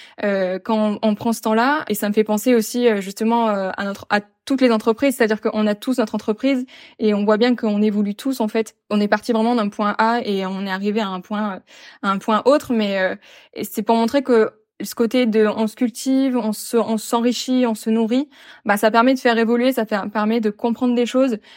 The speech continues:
et, et je trouve ça hyper, euh, hyper important et, et donc voilà mon, mon rapport à ça. Et c'est rigolo parce que <laughs> je sais pas pourquoi, mais j'adore la botanique. <laughs> Je vais encore donner une comparaison, euh, si vous avez écouté l'épisode sur, euh, l'identité de marque.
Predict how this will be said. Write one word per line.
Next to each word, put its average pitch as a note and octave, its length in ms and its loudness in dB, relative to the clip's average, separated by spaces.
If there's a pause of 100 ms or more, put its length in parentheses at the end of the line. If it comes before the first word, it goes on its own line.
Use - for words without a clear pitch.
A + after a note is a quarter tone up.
(160)
et, G#3 460 0
et - 20 0
je G#3 80 -4
trouve G#3+ 140 -6
ça G#3+ 160 0
hyper, A3+ 280 0
euh, G3 540 0
hyper A3 280 0
important A3+ 500 0
et, G3+ 180 0
et G3+ 120 -4
donc F#3+ 140 -6
voilà F3+ 300 -6 (400)
mon, F#3 340 -6
mon F#3+ 120 -8
rapport G3 260 -4
à G3 80 -2
ça. A#3+ 240 0 (300)
Et A3 80 0
c'est A3 160 0
rigolo A#3+ 260 2
parce B3 200 2
que G#3+ 300 2 (300)
<laughs> - 320 -14
je A3+ 40 2
sais A#3 120 2
pas D#4+ 140 2
pourquoi, B3+ 260 -2
mais B3 120 2
j'adore G3 300 -4
la A#3+ 80 0
botanique. G#3 520 -4 (220)
<laughs> - 220 -18
Je G#3 100 -8
vais G#3+ 40 0
encore C4 260 2
donner C4+ 200 4
une B3+ 100 2
comparaison, B3 680 2
euh, G#3+ 200 2
si - 140 -8
vous G#3+ 80 -2
avez G#3 220 0
écouté A#3 280 -4
l'épisode A3 380 -4
sur, G#3 240 -12
euh, F#3 80 -12
l'identité G3+ 440 -12
de G#3 40 -6
marque. A#3 240 -10